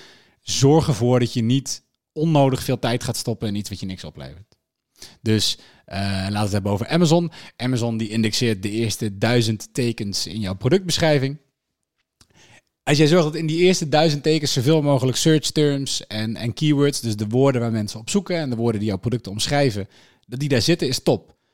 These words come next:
Alles wat je na die duizend doet, ja, dat zal iedereen een worst wezen, right? Dat maakt niet uit. Dus stop daar niet onnodig veel tijd in. Zoek specifiek wat die marketplace wil. Voldoe daaraan en bedenk je, er zit uiteindelijk maar een dom algoritme achter, wat je kan proberen om zoveel mogelijk voor de gek te houden.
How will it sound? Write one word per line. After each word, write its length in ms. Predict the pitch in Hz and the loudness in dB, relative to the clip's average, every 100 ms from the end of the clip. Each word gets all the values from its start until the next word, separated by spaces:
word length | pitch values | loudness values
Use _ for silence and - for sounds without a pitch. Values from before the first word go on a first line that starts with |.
| _ _ _ _ | _ _ _ _
Alles 220 | - 170 | -2 0
wat 120 | 160 | 0
je 60 | 156 | 0
na 220 | 156 170 | 0 0
die 120 | 170 | 0
duizend 340 | 120 110 104 98 | 0 0 0 -2
doet, 180 | 123 131 | -4 -4
ja, 140 | 123 | -4
dat 220 | 139 - | -4 -6
zal 140 | 160 180 | -8 -6
iedereen 280 | 156 123 | -4 -4
een 100 | 107 | -4
worst 260 | 104 165 - | -2 -2 -2
wezen, 400 | 82 80 78 85 | -6 -6 -8 -10
right? 280 | 104 110 156 - _ _ _ | -4 -4 -4 -8 _ _ _
Dat 80 | 143 | -2
maakt 140 | 151 127 | 2 4
niet 120 | 139 | 4
uit. 280 | 117 92 - - - | 2 0 -10 -16 -4
Dus 220 | 131 - | -4 0
stop 220 | - - | 0 2
daar 100 | 175 | 2
niet 120 | 170 | 2
onnodig 360 | 175 170 165 139 | 2 4 4 2
veel 140 | 123 | -4
tijd 280 | - 139 123 | 0 0 -2
in. 180 | 90 98 | -4 -2
Zoek 380 | 104 220 220 - _ _ | 4 4 2 -6 _ _
specifiek 800 | - - - - 226 180 180 180 | -6 -2 2 4 4 2 0 0
wat 140 | 156 151 | -2 -2
die 80 | |
marketplace 580 | 147 147 - - 101 92 | -2 -4 -6 -10 -8 -4
wil. 480 | 107 170 247 285 _ _ _ _ _ _ | 2 2 2 -2 _ _ _ _ _ _
Voldoe 360 | - 170 160 214 | 0 2 4 4
daaraan 480 | 143 175 160 185 175 | 4 4 2 -2 -2
en 80 | |
bedenk 280 | 135 165 196 | 0 0 0
je, 60 | - | 0
er 60 | |
zit 120 | 135 165 | 0 0
uiteindelijk 380 | 170 190 160 135 | 0 0 0 -2
maar 100 | 123 | 0
een 60 | |
dom 220 | 139 165 | 2 2
algoritme 500 | 135 151 110 101 92 | 2 0 0 -6 -6
achter, 280 | 80 - 95 | -8 -10 -10
wat 160 | 95 - | -8 -6
je 160 | 123 - - _ _ | -6 -8 -20 _ _
kan 140 | - 123 | -8 -2
proberen 320 | 131 160 156 | 2 2 2
om 80 | 117 | 0
zoveel 180 | 123 123 | 0 2
mogelijk 220 | 117 - | 0 -4
voor 100 | 117 | -8
de 60 | |
gek 160 | - 127 | -8 -10
te 100 | - | -10
houden. 300 | 71 69 | -12 -12